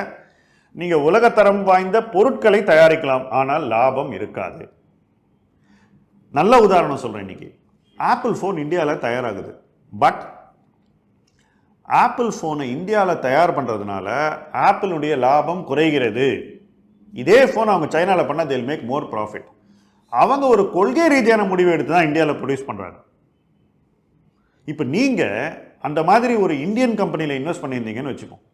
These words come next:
அந்த மாதிரி ஒரு தேவையை ஃபுல்ஃபில் பண்ணக்கூடிய ஒரு இந்தியன் கம்பெனில, naturally அந்த கம்பெனியுடைய ப்ராஃபிட் வந்து இன்வெஸ்ட்மெண்ட்டுக்கு தோதா இருக்காது. So, கவர்மெண்ட்டுக்கு டாக்ஸஸ் வரும்,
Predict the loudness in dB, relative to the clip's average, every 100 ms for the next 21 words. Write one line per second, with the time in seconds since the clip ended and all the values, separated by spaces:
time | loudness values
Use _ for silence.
0 | _ -8 -6 -4 -2 0 0 -2 -2 -6
1 | -12 -20 _ _ -4 0 0 0 -2 -6
2 | -8 -6 -6 -6 -6 -4 -2 -2 0 0
3 | 0 -2 -6 -8 -8 -10 -14 _ _ _
4 | -2 0 2 0 0 -2 -2 -2 -4 -4
5 | -4 -2 -2 -2 -6 -8 -8 -8 -10 -18
6 | _ _ _ _ _ _ _ -12 -6 -2
7 | 0 0 -2 0 0 0 -2 0 -2 -4
8 | -10 -16 -20 _ _ _ _ _ _ _
9 | _ -6 2 4 4 2 0 2 2 2
10 | -4 -2 0 0